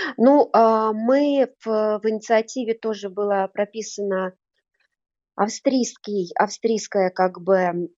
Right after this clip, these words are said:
м, опыт, австрийский опыт, и, м, они уже с две тысячи четвёртого года, а, у них, э, запрещено держать, э, собак на цепи. То есть,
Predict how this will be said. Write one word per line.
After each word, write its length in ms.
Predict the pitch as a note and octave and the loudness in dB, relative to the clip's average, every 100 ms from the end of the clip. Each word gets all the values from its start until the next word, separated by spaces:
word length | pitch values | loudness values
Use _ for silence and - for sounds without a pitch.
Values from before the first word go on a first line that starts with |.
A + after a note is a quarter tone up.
| F#3+ | -6
м, 640 | F3+ F3 F3 E3+ E3 E3 D#3 - - - - - - _ - - | -4 -4 -4 -4 -6 -6 -8 -10 -18 -18 -16 -18 -20 _ -20 2
опыт, 380 | - F#4 C4 - | 4 6 4 0
австрийский 460 | F#3 A3 G#3 - | -4 -4 -4 0
опыт, 340 | B3 D#4 A3+ G#3 - - - | 2 2 0 -4 -6 -10 -8
и, 240 | A3 G#3+ | -6 -2
м, 200 | G#3 G3 - _ - | -2 -4 -8 _ -8
они 460 | F#3 G#3 A3 A3+ C#4 | -4 -2 0 0 0
уже 340 | B3 A3 A#3 | 0 0 0
с 60 | A#3 | 0
две 160 | G3+ | -2
тысячи 1040 | G#3+ A#3+ A#3 G#3+ - G#3+ G#3 G3 F#3+ F#3 F#3 - _ | -4 -4 -8 -10 -10 -6 -2 0 0 -2 -4 -10 _
четвёртого 680 | - - A3 A#3+ A#3 F#3+ F3 | -20 -12 0 2 2 -4 -6
года, 540 | F3+ A#3 D4+ A#3+ F#3 F3 _ _ - - - - | 0 2 2 2 -2 -6 _ _ -20 -20 -20 -8
а, 360 | G3+ G3 G3 - | -4 -4 -4 -2
у 80 | G#3 | -2
них, 460 | G#3 A#3+ C4+ - G#3 | -2 -2 -4 -6 -2
э, 400 | G3+ G3 G3 G3 - | 0 0 -2 -6 -8
запрещено 800 | G3 A3 A#3 - B3+ A#3+ A3 E3+ | -8 -4 -4 0 2 4 4 2
держать, 760 | F3+ F#3 F#3+ G3 E3+ - - _ - | -2 -4 2 2 2 -2 -18 _ -12
э, 200 | F#3 F3 | -12 -10
собак 520 | - F#3+ G3 C4 E4 - - | -4 2 4 4 2 -6 -6
на 300 | G3 G#3 A#3 | -2 0 -2
цепи. 540 | - A3 A3 F3 D3+ - _ - | -6 -10 -8 -10 -10 -14 _ 0
То 180 | A#3 | 2
есть, 340 | F#3 E3 - | 2 0 -12